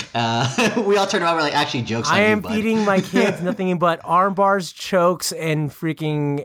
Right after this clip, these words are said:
Speaker 1: Yeah.
Speaker 2: and, and, and put downs. So
Speaker 1: Yeah.
Speaker 2: when they run into your kids, they will just fuck the shit out of them.
Speaker 1: Yeah. You know what's funny is I've, I've had that move pulled on me in a couple of times in my life. And, uh,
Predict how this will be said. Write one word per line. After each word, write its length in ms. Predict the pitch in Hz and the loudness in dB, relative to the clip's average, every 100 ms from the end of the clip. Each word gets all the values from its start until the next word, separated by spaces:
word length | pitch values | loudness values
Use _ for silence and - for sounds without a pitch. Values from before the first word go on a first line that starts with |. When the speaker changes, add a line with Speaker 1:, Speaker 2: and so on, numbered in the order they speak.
| - | -4
Speaker 1:
Yeah. 160 | 143 | -2
Speaker 2:
and, 180 | 135 131 | -2 -4
and, 240 | - 143 143 | -8 -10 -6
and 160 | 143 | -6
put 220 | - 190 | -4 -4
downs. 340 | 151 127 104 - - - | -2 -2 -4 -8 -18 -16
So 140 | - 175 | 0 2
Speaker 1:
Yeah. 80 | 160 | 4
Speaker 2:
when 80 | 165 | 4
they 120 | 185 | 4
run 160 | 190 | 4
into 180 | 190 180 | 2 0
your 240 | 143 165 175 | 2 2 2
kids, 400 | 202 202 175 - - - | 2 2 0 -8 -16 -2
they 140 | 165 | 0
will 140 | 165 160 | 2 2
just 200 | 156 - | 0 -6
fuck 380 | - 165 165 _ | -2 0 0 _
the 80 | 165 | -6
shit 320 | - - 160 | -4 -2 -2
out 140 | 143 120 | 0 -2
of 100 | 107 | -6
them. 240 | 98 101 _ _ _ _ | -10 -12 _ _ _ _
Speaker 1:
Yeah. 320 | 92 90 90 - - - 226 - | -10 -10 -10 -14 -20 -8 -6 -2
You 80 | 156 | 0
know 80 | 214 | 0
what's 120 | 220 | 0
funny 200 | 165 170 | 0 0
is 100 | 127 | 0
I've, 200 | 127 135 - | -2 -4 0
I've 120 | 156 | 0
had 220 | 139 117 | 2 2
that 160 | 117 95 | 0 0
move 240 | 113 110 | 0 0
pulled 240 | - 104 104 | -2 0 2
on 140 | 101 | 2
me 100 | 107 | 0
in 80 | 98 | 0
a 60 | 92 | -2
couple 260 | 101 107 | -6 -4
of 80 | 107 | -2
times 320 | 120 110 120 | 0 0 0
in 100 | 113 | 0
my 120 | 117 | 0
life. 340 | 117 117 117 - | 2 0 -2 -4
And, 240 | 95 95 | -8 -4
uh, 260 | 92 92 | -4 -4